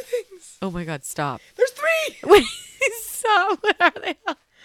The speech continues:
Speaker 1: A satchel with stars.
Speaker 2: Oh, but to put in your new
Speaker 1: Wait,
Speaker 2: purse.
Speaker 1: that's actually really funny.
Speaker 2: To put in your new purse.
Speaker 1: Another satchel
Speaker 2: Oh,
Speaker 1: with a smiley
Speaker 2: perfect.
Speaker 1: face. What the
Speaker 2: It's
Speaker 1: fuck
Speaker 2: your coin
Speaker 1: is this?
Speaker 2: purse.
Speaker 1: And a pair of earrings.
Speaker 2: Oh, what are the earrings? Let's see 'em.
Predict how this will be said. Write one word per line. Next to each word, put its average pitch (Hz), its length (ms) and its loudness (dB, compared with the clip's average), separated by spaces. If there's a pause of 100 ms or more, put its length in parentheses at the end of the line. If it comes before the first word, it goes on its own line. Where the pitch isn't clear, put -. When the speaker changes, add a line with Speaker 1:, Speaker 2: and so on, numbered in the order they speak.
(680)
Speaker 1:
A 453 80 0
satchel 370 540 -2
with 349 140 -10
stars. 359 840 -2
Speaker 2:
Oh, 254 480 0
but 127 160 -6
to 233 60 -12
put 262 140 -2
in 262 120 -4
your 262 100 -6
new 277 80 -4
Speaker 1:
Wait, 262 60 -4
Speaker 2:
purse. 294 440 2
Speaker 1:
that's 392 120 -8
actually 392 260 -12
really 392 240 -10
funny. 349 320 -20
Speaker 2:
To 247 120 -14
put 254 160 -4
in 254 80 -8
your 254 100 -10
new 247 120 -10
purse. 233 460 -8 (880)
Speaker 1:
Another 440 480 0
satchel 494 500 2
Speaker 2:
Oh, 269 60 4
Speaker 1:
with - 120 2
a - 40 6
smiley 277 360 2 (120)
Speaker 2:
perfect. 254 580 0
Speaker 1:
face. 392 400 -14
What 269 240 -14
the 220 120 -14
Speaker 2:
It's 226 140 -10
Speaker 1:
fuck - 40 -8
Speaker 2:
your 254 80 -10
coin 285 340 0
Speaker 1:
is 254 60 -18
this? - 40 -4
Speaker 2:
purse. 196 540 -2 (1700)
Speaker 1:
And 359 200 -4
a 403 60 -4
pair 330 420 0
of 339 100 -4
earrings. 269 640 -4
Speaker 2:
Oh, 254 160 -2
what 247 140 0
are 233 40 -2
the 214 140 -2
earrings? 170 300 -2
Let's 180 160 -4
see 175 100 -6
'em. 143 160 -8